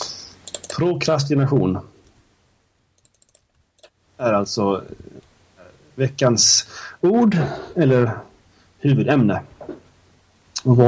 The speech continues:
är prokrastination? Vi har ju lite antytt att det handlar om att skjuta på saker.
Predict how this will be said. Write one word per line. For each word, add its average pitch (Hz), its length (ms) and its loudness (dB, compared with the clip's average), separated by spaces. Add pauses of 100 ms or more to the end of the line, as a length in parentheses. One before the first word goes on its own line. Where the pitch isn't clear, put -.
är 107 60 0 (400)
prokrastination? 120 600 -10 (1600)
Vi 127 80 -4
har 127 140 0
ju 127 100 2
lite 127 480 0
antytt 139 520 0
att 110 100 2
det 113 100 0
handlar 113 240 0
om 107 80 2
att 107 100 0
skjuta 139 340 0
på 131 100 0
saker. - 400 -4